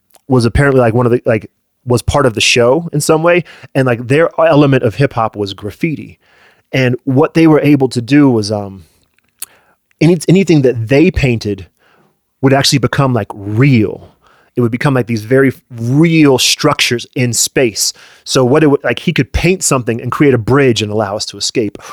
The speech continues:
or do this beautiful, like, throw up, and it would be a wall between us and the people. And, um,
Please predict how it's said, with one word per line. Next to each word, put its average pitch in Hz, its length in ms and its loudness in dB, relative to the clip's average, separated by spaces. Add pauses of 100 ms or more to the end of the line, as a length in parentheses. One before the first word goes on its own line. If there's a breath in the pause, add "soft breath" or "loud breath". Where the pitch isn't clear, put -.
(160 loud breath)
or 117 160 2 (240 soft breath)
do 156 160 4
this 139 160 0
beautiful, 143 460 0
like, 123 240 0
throw 156 240 2
up, 131 160 0
and 131 100 0
it 131 40 2
would 123 140 2
be 120 300 0 (200 soft breath)
a 135 60 2
wall 127 480 4
between 117 380 -2
us 113 220 -2
and 110 80 -4
the 101 40 -6
people. 107 440 -2
And, 113 260 -4
um, 107 300 -2